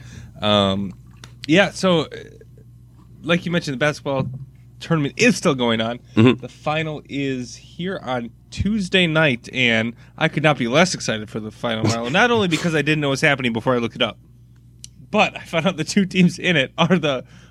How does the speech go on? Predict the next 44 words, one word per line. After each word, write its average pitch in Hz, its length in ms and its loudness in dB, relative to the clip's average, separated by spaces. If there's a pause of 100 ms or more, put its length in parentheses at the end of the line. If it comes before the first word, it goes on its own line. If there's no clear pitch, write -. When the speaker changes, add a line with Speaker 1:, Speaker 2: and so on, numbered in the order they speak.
Speaker 1:
Ohio 165 240 2
State 202 300 -2
alumni 123 420 -2
and 135 320 0
the 135 60 -2
Marquette 143 360 4
alumni, 110 440 2
which 117 320 0
is 139 140 2
just, - 380 -8
like, 147 160 -2
a 139 60 -6
Speaker 2:
Oh, - 20 -8
Speaker 1:
nightmare 123 460 0
Speaker 2:
yeah. 127 60 -2
Speaker 1:
for 143 280 -2
a 151 60 -6
Wisconsin 151 560 -2
fan. 98 640 0
Speaker 2:
<laughs> - 40 -20 (380)
Speaker 1:
Uh, 120 300 -10
you 139 240 -8
have 139 300 -4
the 139 240 -6
Aaron 165 240 -2
Kraft-led 147 520 -2
Ohio 127 280 0
State 151 500 2
alumni 120 560 0
against 113 560 -2
the 131 80 -6
Travis 135 380 0
Diener-led 117 680 2 (160)
Marquette 117 440 -4
alumni. 101 420 -10
So - 180 -12
no 160 200 0
thank 170 320 -2
you. 117 220 -10 (500)
I 113 80 -8
will 113 100 -8
not 160 220 2
be 123 100 -2
watching. 110 480 -4